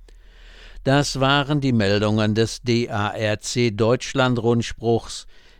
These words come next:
Die Redaktion hatte Stefan Hüpper, Delta Hotel fünf, Foxtrot, Foxtrot Lima vom Amateurfunkmagazin C Q D L.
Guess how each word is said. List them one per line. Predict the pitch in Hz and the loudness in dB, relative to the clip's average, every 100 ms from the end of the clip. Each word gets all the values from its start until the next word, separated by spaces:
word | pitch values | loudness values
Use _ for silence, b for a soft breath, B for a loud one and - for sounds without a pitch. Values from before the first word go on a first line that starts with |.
| - | -4
Die | 123 | 0
Redaktion | 123 135 139 135 - 165 160 | 2 4 2 -2 -4 -2 0
hatte | 160 160 170 | 0 0 -4
Stefan | - 117 107 - 101 104 | -4 -4 -2 -2 -2 0
Hüpper, | 127 - 120 | 0 0 2
Delta | 117 110 101 101 101 | 4 2 2 0 2
Hotel | 110 117 123 120 | 0 2 2 2
fünf, | - 143 139 | 2 0 0
Foxtrot, | - 165 156 - - - 165 - | -4 -4 -4 -8 -8 -2 -2 -2
Foxtrot | - 110 - - 110 107 104 | -2 0 -2 -8 -4 -2 -2
Lima | 113 120 117 117 | -4 -2 0 0
vom | - 117 | 0 -4
Amateurfunkmagazin | 120 120 117 - 131 131 151 131 135 120 127 127 - 131 123 | -2 -2 -2 -2 0 0 -2 -2 0 0 0 -2 -2 -2 -2
C | - - 139 | -2 -2 -2
Q | - 101 95 | -4 -10 -8
D | 92 98 | -6 -6
L. | 117 117 120 107 | -2 0 2 0